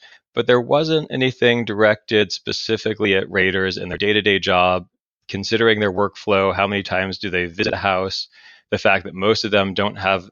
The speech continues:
an H vac license, and so that restricts some of what they can do to equipment. And so this is really a tailor-made standard specifically for this industry.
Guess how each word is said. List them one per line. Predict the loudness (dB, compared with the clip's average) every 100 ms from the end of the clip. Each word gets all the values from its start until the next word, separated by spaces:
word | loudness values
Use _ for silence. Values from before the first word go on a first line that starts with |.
| -20
an | -8
H | -4 -2
vac | 0 -2
license, | 2 2 2 0 -2 -4
and | -8
so | -4
that | -4 -2
restricts | -4 -4 -4 -4
some | -4 -6
of | -6
what | -8 _
they | -10
can | -2 0 0
do | -2
to | -2 -8
equipment. | -8 -10 -8 -8 -10 _ _ _ _ -6
And | -4
so | -2
this | -2 -2
is |
really | -4 -4 -4 2 2 2
a | 0
tailor-made | -4 -2 2 4 4 2 2 2 0 -4 -16 _ _ _
standard | -4 -2 0 -2 -4 -4 -8 -12
specifically | -12 -6 -4 0 0 -2 -4
for | -6 -4 -2 -2
this | -2 -4
industry. | -4 -4 -4 -6 -8 -8